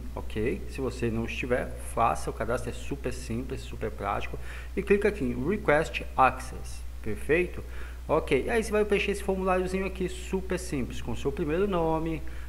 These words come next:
seu último, e-mail, e eles vão ma-, e eles vão, enfim, te dar aí, é, acesso em torno, normalmente demora vinte e quatro horas pra te dar acesso,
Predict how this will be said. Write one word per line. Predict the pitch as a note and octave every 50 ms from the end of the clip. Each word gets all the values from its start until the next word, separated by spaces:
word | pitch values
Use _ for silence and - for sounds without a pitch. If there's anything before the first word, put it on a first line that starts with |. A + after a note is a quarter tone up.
| - -
seu | - - - C3 C#3+
último, | D3+ D#3+ E3+ F3 E3+ D#3+ - - E3 D#3+ E3 D#3+ D#3+ D#3+ - - -
e-mail, | C4+ A#3 G#3 F3+ E3+ D#3+ D#3 D#3 D#3+ D#3+ D#3+ D#3+ D#3+ G3 -
e | B3 A#3
eles | A#3 A3+ G#3+ F#3
vão | G3 G#3
ma-, | G#3 G#3 G#3 F#3
e | F#3+ G3+ G#3
eles | G3+ F#3
vão, | F#3+ G3+ G3+ G3+ F#3+ - -
enfim, | F#3+ G3 F#3+ F3 - F3 F#3 G3
te | F#3+ - -
dar | D#3+ E3 E3
aí, | E3+ D#3+ D#3 F#3 F#3 - - - - - - -
é, | D3+ D3+ D#3 D#3+ D#3 D#3+
acesso | - D3+ - - - D#3+ E3+ F3 - F3+
em | E3+
torno, | D3+ - G3+ G#3+ G#3 G#3
normalmente | F#3+ G3+ G3+ G3 F#3 G3 G3+ - -
demora | G3+ G3 G3 G3 F#3
vinte | G#3+ A3+ -
e | -
quatro | A3+ G#3+ A3 A3+ G#3
horas | E3 D#3 C#3+ B2 -
pra | - C#3+
te | C3+ - -
dar | C#3 C#3 C#3+
acesso, | D3 C#3 - - A#2 G#2+ G2+ - -